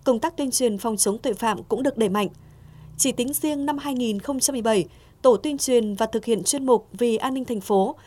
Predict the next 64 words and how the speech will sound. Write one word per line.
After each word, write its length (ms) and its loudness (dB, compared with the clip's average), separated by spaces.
với 340 6
phần 200 -2
đông 280 -2
là 120 -2
đoàn 200 -2
viên 160 -4
thanh 160 -6
niên 180 -2
tham 160 -6
gia, 320 2
đã 220 0
phối 180 -2
hợp 180 -2
với 60 0
Đài 200 -2
Truyền 200 -2
thanh 220 -4
Truyền 160 0
hình 140 -4
thành 160 -6
phố 340 4
và 240 2
các 240 -4
cơ 80 4
quan 220 -4
báo 120 0
chí 200 0
khác 360 -2
xây 240 -2
dựng 260 0
trên 320 0
chín 260 0
mươi 100 -2
tin 180 -4
bài, 260 0
phóng 220 2
sự, 340 0
phản 240 -2
ánh 260 -4
về 140 0
công 220 0
tác 220 -6
đảm 240 -2
bảo 160 2
an 140 -2
ninh 100 -2
trật 180 -2
tự 240 4
trên 180 2
địa 80 0
bàn, 260 2
đồng 200 2
thời 220 0
tuyên 180 -4
truyền 260 2
phương 180 -4
thức 240 -2
thủ 100 0
đoạn 180 0
hoạt 160 -6
động 220 0
của 100 -4
tội 140 4
phạm 260 -2